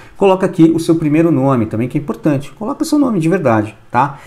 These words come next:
E aqui é que você vai colocar esse texto prontinho em inglês que eu vou te deixar. Eu vou te deixar o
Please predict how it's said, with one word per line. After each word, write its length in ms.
E 120
aqui 600
é 80
que 140
você 240
vai 140
colocar 600
esse 260
texto 440
prontinho 760
em 80
inglês 420
que 100
eu 60
vou 220
te 180
deixar. 400
Eu 60
vou 80
te 120
deixar 520
o 840